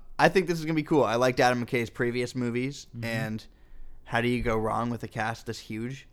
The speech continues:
Speaker 2: Yeah, exactly.
Speaker 1: Leo is playing out of type. He's never really d-, I don't, I
Speaker 2: Mm-hmm.
Speaker 1: haven't seen a Leo movie like this.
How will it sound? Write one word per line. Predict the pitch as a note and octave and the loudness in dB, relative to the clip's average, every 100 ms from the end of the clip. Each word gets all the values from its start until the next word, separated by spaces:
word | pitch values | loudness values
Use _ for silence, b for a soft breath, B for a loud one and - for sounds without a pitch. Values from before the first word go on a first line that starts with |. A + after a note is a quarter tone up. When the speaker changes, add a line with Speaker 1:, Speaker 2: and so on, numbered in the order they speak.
| - | -6
Speaker 2:
Yeah, | B2+ | -2
exactly. | B2 G#2 G#2 G2+ G2+ G#2+ | -2 -4 -6 -6 -6 -6
Speaker 1:
Leo | C3 A2+ A2+ A#2+ | -6 -2 0 2
is | B2 A2+ | 2 0
playing | - A2+ A2+ | -2 -2 -2
out | G#2+ A#2 | -4 -6
of | A#2 | -4
type. | A2+ A#2+ C#3+ - - | -4 -4 -6 -18 -14
He's | A2+ A#2+ | -10 -6
never | A#2 | -4
really | A#2 A#2 A#2 | -2 -2 -4
d-, | - | -4
I | B2 | 2
don't, | C#3+ C3 | 4 6
I | |
Speaker 2:
Mm-hmm. | A#2+ | 6
Speaker 1:
haven't | D3 C3+ | 4 2
seen | A#2 | -4
a | G#2+ | -6
Leo | G#2 G#2 | -6 -6
movie | G2+ G2+ G#2 | -6 -8 -10
like | A2 A2 | -10 -10
this. | - A#2 - | -8 -8 -10